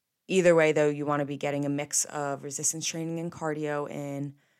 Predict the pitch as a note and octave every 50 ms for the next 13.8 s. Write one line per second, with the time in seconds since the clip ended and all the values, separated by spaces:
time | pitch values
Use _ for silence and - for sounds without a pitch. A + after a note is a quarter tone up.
0 | _ _ _ _ _ - D3+ D3 C#3+ C#3+ C#3+ C#3 - D#3 D3 C#3 - C3+ C3+ C3+
1 | C3+ - - C3 - - C#3 - - D3 - - A2+ - C3 - - - G#2 -
2 | - D2+ C2+ A1+ A1 G1+ - A#1+ - - _ _ _ _ _ _ _ _ - D3+
3 | C#3+ C3+ B2+ E2+ E2 D#2 - - _ _ _ _ _ _ _ _ _ - E3 -
4 | D2 D2 D2 D#2 - - - - - - - - - D2+ C#2 A1+ G1+ - E3 D#3+
5 | _ _ - - _ _ _ - E3+ - - - - - - - - - - -
6 | - - - G1+ - D3+ _ _ _ _ _ _ _ _ _ _ _ _ _ _
7 | _ _ _ _ _ _ _ _ _ _ _ - G3+ B3+ - - - C#4 - B3+
8 | A3+ G#3 G#3 G#3 F3 - - A3+ G3+ - - C3 C3+ E3+ G#3 - _ _ _ _
9 | _ _ _ _ _ _ _ _ _ - - A#3 B3 - B3 A#3 A3+ - - F3+
10 | F3+ F3 F3+ F#3+ - - F3+ E3+ D#3+ E3 D#3+ E3 - - - D3+ C#3+ F3 F3 -
11 | - C#3+ C3+ C#3+ C3+ C3 C3 C3 C#3 D#3 F3 F#3+ F#3+ _ _ _ _ _ _ _
12 | _ _ _ _ _ _ _ _ _ _ _ _ _ _ - - - - - -
13 | - - - - _ _ _ - - - - D3 E3+ F#3+ D#3+ E3